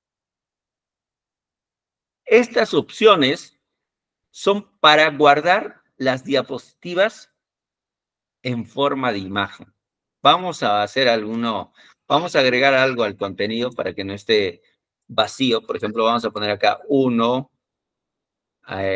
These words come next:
la siguiente vamos a poner acá dos. A ver, vamos a ponerle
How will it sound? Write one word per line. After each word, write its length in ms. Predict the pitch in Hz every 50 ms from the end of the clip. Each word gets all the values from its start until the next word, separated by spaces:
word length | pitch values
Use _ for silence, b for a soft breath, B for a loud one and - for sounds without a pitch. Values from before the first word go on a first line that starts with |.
| 95 95 92
la 300 | 92 92 95 95 95 98
siguiente 400 | - - 110 110 117 117 123 117
vamos 220 | 113 113 113 107
a 60 | 113
poner 260 | 101 - 104 104 107 104
acá 280 | 101 98 - 104 101
dos. 880 | 101 104 - 135 143 143 139 139 143 143 - - - - - - - _ _ _ _ _ _ _ -
A 80 | 98
ver, 280 | 98 101 101 101 - _ _ _ _ _ _ _ _ _ _ _ _ _
vamos 220 | - 95 101 101 101
a 60 | 90
ponerle 580 | - 90 92 95 90 - 52 50 50 - -